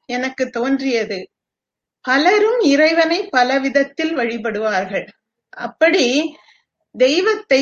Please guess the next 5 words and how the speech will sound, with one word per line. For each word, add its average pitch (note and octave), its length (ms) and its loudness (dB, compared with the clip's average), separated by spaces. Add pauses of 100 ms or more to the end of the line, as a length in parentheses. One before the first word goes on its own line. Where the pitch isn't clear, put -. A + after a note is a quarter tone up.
குழந்தையாக D#4 880 2
நினைத்து D4+ 540 0
வழிபடுவது C4 760 0
என்பது C4+ 760 -4
எல்லா B3 360 -4